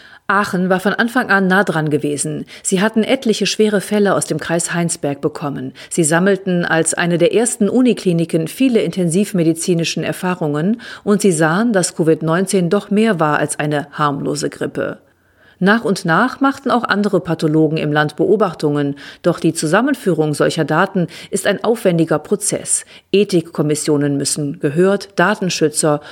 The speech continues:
konsultiert werden, ein klinisches Studienzentrum muss eingerichtet werden und dann muss man die Krankheit begreifen. Peter Bohr, Pathologe an der Aachener Uniklinik, sagt,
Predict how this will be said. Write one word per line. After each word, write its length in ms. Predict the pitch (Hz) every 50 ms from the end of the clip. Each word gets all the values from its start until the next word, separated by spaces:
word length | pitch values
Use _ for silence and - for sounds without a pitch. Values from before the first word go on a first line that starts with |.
| - _
konsultiert 720 | - - 180 175 156 175 196 190 - - 160 151 - -
werden, 300 | 147 135 139 139 139 139 - - - -
ein 160 | - 160 165
klinisches 540 | - - 220 226 233 226 - - 190 185 - -
Studienzentrum 880 | - - 269 269 240 202 170 160 147 - 165 156 151 - - 170 160
muss 220 | 175 208 - - -
eingerichtet 640 | 147 147 151 139 - - 139 - - - - -
werden 380 | 160 135 123 123 - - 151 175 - - - -
und 200 | - 151 147 143
dann 180 | 151 165 196 208
muss 220 | 196 202 196 -
man 160 | - 185 170 151
die 100 | 147 143
Krankheit 540 | - - 165 170 180 - 185 175 175 -
begreifen. 720 | - 175 - - 160 151 160 170 165 - 151 143 135 151 170 - _ _ - - - - -
Peter 320 | - 180 170 - 165 156
Bohr, 480 | 139 151 147 151 165 190 226 254 269 -
Pathologe 560 | - 185 - 190 156 156 196 220 196 208 165
an 140 | 147 156 151
der 140 | 151 151 -
Aachener 440 | 160 180 - - 180 160 151 -
Uniklinik, 580 | - 190 202 202 190 - - 214 208 208 214 -
sagt, 420 | - - 202 190 214 214 - -